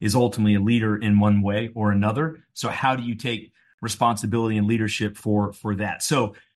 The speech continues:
to your point about quadrupling the team, I knew that, uh, which goes to your second point about raising capital, is that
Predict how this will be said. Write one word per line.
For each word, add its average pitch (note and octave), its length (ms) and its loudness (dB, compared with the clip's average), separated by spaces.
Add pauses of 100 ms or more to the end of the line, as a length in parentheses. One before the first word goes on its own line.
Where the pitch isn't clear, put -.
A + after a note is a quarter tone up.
(200)
to D#3 120 0
your D3+ 100 0
point D3+ 120 0
about C3 200 0
quadrupling B2 560 -4
the G#2 80 -2
team, A2 500 -4
I B2+ 140 0
knew D#3 380 2
that, A2+ 300 -4 (640)
uh, G#2+ 60 -8 (400)
which B2 260 -8
goes A#2+ 180 -4
to - 40 -10
your A2 100 -2
second D3 400 -2
point A#2 160 -4
about A2 220 -4
raising A2+ 400 0
capital, G#2 680 -4
is G#2+ 180 -4
that A2 260 -4